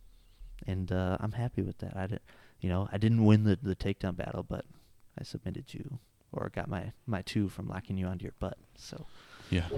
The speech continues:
Speaker 2: <laughs> Winning battles versus winning wars, right?
Speaker 1: Exactly.
Speaker 2: How does somebody get good at jiu-jitsu?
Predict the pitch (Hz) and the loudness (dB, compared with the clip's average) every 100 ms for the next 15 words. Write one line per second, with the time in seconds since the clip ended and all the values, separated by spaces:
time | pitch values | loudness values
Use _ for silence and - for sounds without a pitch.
0 | 120 - - 113 - - - - - - | -2 -2 -2 -2 -2 -8 -14 -14 -14 -16
1 | - - - - - - - - 101 92 | -18 -20 -20 -20 -20 -20 -14 -4 0 2
2 | 87 90 85 76 82 80 76 80 80 78 | 4 4 4 0 -2 -2 -2 0 0 0
3 | 76 73 73 76 - 76 76 80 - - | -2 -2 -4 -8 -10 -8 -6 -6 -10 -12
4 | 50 - - - - - - - - - | -12 -14 -16 -14 -14 -16 -20 -20 -20 -20
5 | - - - - - - - 92 95 87 | -20 -20 -20 -20 -20 -20 -6 0 2 4
6 | 101 90 85 85 80 80 82 80 78 78 | 2 4 2 2 0 0 0 0 -2 -4
7 | 80 - 78 | -6 -4 -6